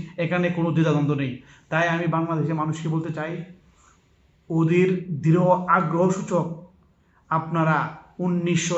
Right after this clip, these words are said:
একাত্তর সালের হাতিয়ারকে এমনভাবে শক্তিশালী করুন, যেন আমরা আবার এই দুই হাজার চব্বিশ সালের যে রাজাকার পাকিস্তানির, তাদেরকে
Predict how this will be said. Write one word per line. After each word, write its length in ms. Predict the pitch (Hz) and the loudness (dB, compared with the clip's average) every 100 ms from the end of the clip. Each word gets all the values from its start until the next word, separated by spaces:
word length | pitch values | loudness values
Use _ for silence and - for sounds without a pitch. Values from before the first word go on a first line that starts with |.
| 165 | -4
একাত্তর 500 | 170 - 214 - 208 | -8 -4 -4 -2 -4
সালের 400 | - 180 170 170 | -2 -2 0 0
হাতিয়ারকে 580 | 160 165 - 170 151 165 165 | 0 -2 -2 -2 -2 -6 -4
এমনভাবে 640 | 170 175 185 175 180 214 | -2 2 2 4 2 2
শক্তিশালী 480 | 214 226 226 185 185 | 0 -4 -6 -6 -4
করুন, 300 | 165 165 143 123 - _ _ _ _ _ _ _ _ _ _ | -2 0 -2 -4 -12 _ _ _ _ _ _ _ _ _ _
যেন 180 | 127 156 156 | -4 0 0
আমরা 420 | 160 156 160 156 156 147 | 0 0 2 0 -2 -4
আবার 400 | 156 165 165 151 135 - - _ _ _ | 0 2 2 0 -4 -14 -20 _ _ _
এই 180 | 165 156 | -4 -4
দুই 220 | 147 151 165 | -2 2 4
হাজার 260 | 156 156 - | 4 2 -2
চব্বিশ 540 | 196 - - 240 214 - | -4 -4 -2 -2 0 2
সালের 320 | 196 175 156 139 - - - | 2 2 0 -4 -12 -18 -4
যে 120 | 143 147 | 0 4
রাজাকার 540 | 160 170 160 156 143 - | 4 4 2 2 0 -2
পাকিস্তানির, 560 | 170 214 214 185 170 147 - - - | -4 -4 -2 -2 -2 -4 -8 -12 -6
তাদেরকে 460 | 160 165 160 147 | -2 -2 -2 -2